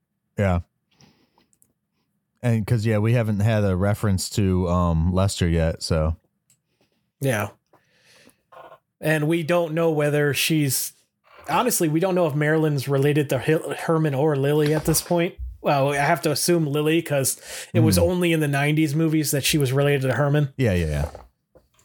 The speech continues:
Speaker 2: And, uh, we don't, we knew in the past show that it was Lily's sister's child, but we don't know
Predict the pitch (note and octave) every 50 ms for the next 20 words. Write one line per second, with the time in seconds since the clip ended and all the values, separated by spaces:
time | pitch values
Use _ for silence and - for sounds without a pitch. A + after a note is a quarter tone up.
0 | _ _ - F3+ F3 D#3 D3 D3 D3 C#3+ C#3 - _ _ _ - E3 D3+ C#3 C3+
1 | C3+ D3+ D#3+ D3 F3 F3 E3+ - F3 F3+ E3 E3 F3 F3+ F3 G#3 A#3+ C4+ C4 A3+
2 | F#3+ F3 D#3+ - - - F3+ F#3 F#3 - - - F3 D#3+ D3 D3+ D3 C#3+ C#3+ D3
3 | C3+ - D#3 D#3 D#3+ D#3 D#3 C3+ - - - - - A3+ A3 - - - - E3
4 | D3 B2+ - - - - D3+ B2+ A#2+ A#2 A2+ A2+ G#2+ - - C#3+ C3+ C3 C#3+ C#3
5 | D#3 E3 D#3+ D3+ D3+ D3+ D3 D3 C#3 B2+